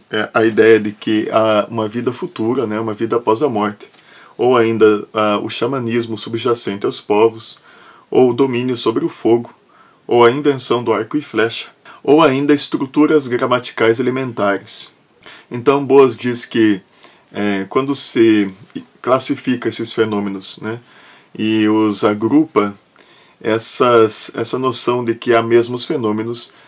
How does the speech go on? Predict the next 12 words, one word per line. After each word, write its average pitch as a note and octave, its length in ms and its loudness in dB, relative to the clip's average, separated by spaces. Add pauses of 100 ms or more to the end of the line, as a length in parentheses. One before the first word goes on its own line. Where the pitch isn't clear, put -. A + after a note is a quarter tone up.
(120)
deve A#2 360 2
ter A#2+ 160 0
o A#2+ 60 -6
pressuposto, B2 960 -4
então, A#2 400 0 (280)
de A2 140 -8
um B2+ 80 -4
desenvolvimento B2+ 920 -2
independente C3 680 0
até G#2+ 220 -4
eles, G2 300 -8
né, A2 180 -10